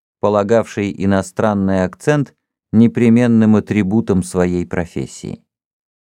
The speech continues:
Гордон и Розмари покорно пошли за ним в обеденный зал на застеклённой террасе. Промозглый куб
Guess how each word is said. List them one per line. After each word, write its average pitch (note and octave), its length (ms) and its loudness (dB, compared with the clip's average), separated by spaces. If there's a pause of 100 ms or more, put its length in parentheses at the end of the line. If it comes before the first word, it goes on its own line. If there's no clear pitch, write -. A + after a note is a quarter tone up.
(840)
Гордон A#2+ 560 0
и - 20 2
Розмари A2+ 720 0 (400)
покорно B2+ 580 -2
пошли F#2 480 -4
за E2 200 0
ним G#2 300 0
в E2+ 40 -4
обеденный E2 680 0
зал G2 400 -2
на F2+ 140 -6
застеклённой D2+ 800 -6
террасе. - 580 -12 (1500)
Промозглый A#2+ 840 0
куб - 560 -4